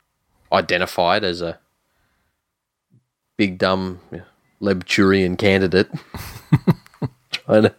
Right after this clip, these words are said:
yeah, dismiss Robbie from, uh, from the Lebanese Rugby League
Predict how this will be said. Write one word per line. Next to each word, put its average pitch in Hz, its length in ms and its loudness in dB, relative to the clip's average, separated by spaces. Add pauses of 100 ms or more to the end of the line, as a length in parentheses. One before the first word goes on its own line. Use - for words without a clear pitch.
(760)
yeah, 87 180 -4 (220)
dismiss 107 440 2
Robbie 101 260 4
from, 101 340 -4
uh, 95 260 2 (1000)
from 107 80 -4
the 98 80 -2
Lebanese 101 500 2
Rugby 101 260 0
League 95 300 -2